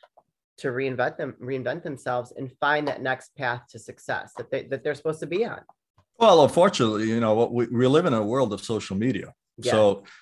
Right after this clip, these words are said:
Speaker 2: you never see anybody posting anything on Instagram or Facebook that says, you know, "I messed <laughs> up," right? I mean,
Speaker 1: Yeah.
Speaker 2: everything that you see on Facebook and Instagram is, "Oh, look, look at my life, how wonderful it is, and,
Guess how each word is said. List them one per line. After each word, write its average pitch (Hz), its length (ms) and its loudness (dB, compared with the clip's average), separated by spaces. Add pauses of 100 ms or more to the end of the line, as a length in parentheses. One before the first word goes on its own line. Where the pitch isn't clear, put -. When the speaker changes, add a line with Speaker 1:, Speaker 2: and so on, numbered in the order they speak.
(180)
Speaker 2:
you 104 100 0
never 139 260 6
see 127 240 -2
anybody 113 420 0
posting 117 480 -4
anything 107 360 -4
on 101 60 0
Instagram 110 440 -2
or 98 80 -2
Facebook 110 500 -2
that 95 140 -2
says, 95 340 -2
you 117 60 -2
know, 101 180 2
"I 113 60 2
messed 113 420 2
<laughs> 208 60 8
up," - 160 0
right? 131 300 4
I 120 80 0
mean, 120 200 -2
Speaker 1:
Yeah. 131 240 -2 (220)
Speaker 2:
everything 170 300 6
that 156 160 4
you 139 80 0
see 147 180 -2
on 113 120 -2
Facebook 131 400 -2
and 120 80 0
Instagram 110 540 -4
is, 104 360 -6 (240)
"Oh, 127 260 6
look, 120 320 2
look 147 240 0
at 156 80 0
my 135 140 2
life, 120 400 0
how 104 200 -4
wonderful 127 520 -2
it 101 80 -8
is, 101 240 -6
and, 98 340 -4